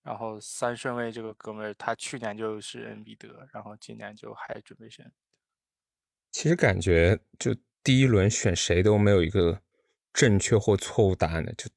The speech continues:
Speaker 2: 大部分情况。当然你第二选K D呢，就是稍微有点错。
Speaker 1: 然后这里就是爆点，啊，这个带土哥，啊，我们的，也是我们一位关系很好的盟友，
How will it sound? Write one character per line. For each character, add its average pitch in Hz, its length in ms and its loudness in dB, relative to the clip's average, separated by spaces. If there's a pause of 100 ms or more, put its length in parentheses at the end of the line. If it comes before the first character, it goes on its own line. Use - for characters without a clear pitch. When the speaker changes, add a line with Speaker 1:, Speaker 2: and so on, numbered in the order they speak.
(140)
Speaker 2:
大 120 160 4
部 101 100 4
分 95 160 6
情 80 160 -4
况。 90 320 -4
当 107 140 4
然 104 120 6
你 87 60 4
第 117 180 2
二 113 140 6
选 87 260 -2
K 101 220 0
D 95 220 2
呢， 92 280 0 (560)
就 - 140 -8
是 92 100 -6
稍 101 220 0
微 95 80 2
有 98 60 2
点 87 160 -4
错。 - 200 -6
Speaker 1:
然 - 40 -10
后 113 200 -10 (680)
这 156 160 2
里 123 120 0
就 123 140 -6
是 123 100 -4 (380)
爆 127 240 2
点， 110 220 -2 (100)
啊， 104 680 -2 (320)
这 135 100 -10
个 120 100 -8 (140)
带 143 160 2
土 - 320 -16
哥， 117 480 -2 (840)
啊， 110 200 -6
我 107 120 -6
们 107 320 -10
的， 110 340 -8
也 123 160 -8
是 - 140 -14
我 117 100 -6
们 113 180 -8
一 113 140 -12
位 113 240 -4 (320)
关 113 180 -10
系 117 120 -16
很 110 180 -12
好 113 180 -4
的 110 80 -12
盟 107 200 -14
友， 131 260 -12